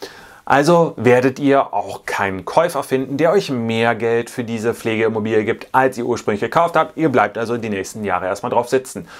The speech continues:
Und je länger ihr drauf sitzen bleibt, desto größer wird das Risiko, dass ihr die gar nicht mehr verkauft kriegt. Denn die Pflegeimmobilie lebt ja davon, dass sie einen Pächter hat. Und dieser Pachtvertrag, der läuft eben maximal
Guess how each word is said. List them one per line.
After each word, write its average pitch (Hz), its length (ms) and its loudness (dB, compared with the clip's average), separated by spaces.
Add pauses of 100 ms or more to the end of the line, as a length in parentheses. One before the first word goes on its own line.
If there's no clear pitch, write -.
(100)
Und 139 140 2
je 151 60 8
länger 202 280 0
ihr 151 100 0
drauf 127 200 2
sitzen 202 300 0
bleibt, 107 280 0
desto 123 200 -4
größer 156 440 2
wird 175 120 -6
das 165 180 -4
Risiko, 123 400 0
dass 127 160 0
ihr 117 60 -4
die 120 60 -2
gar 143 180 4
nicht 180 180 -10
mehr 139 100 -2
verkauft 101 480 -2
kriegt. - 240 -14 (680)
Denn 185 360 2 (840)
die 120 80 4
Pflegeimmobilie 180 640 4
lebt 147 280 2
ja 165 80 2
davon, 147 640 0
dass 135 220 2
sie 143 160 -2
einen 131 260 -4
Pächter 147 400 0
hat. 92 220 -4
Und 110 320 -10
dieser 117 160 -2
Pachtvertrag, 160 720 0
der 143 140 0
läuft 107 400 0
eben 123 400 -2
maximal 92 580 -4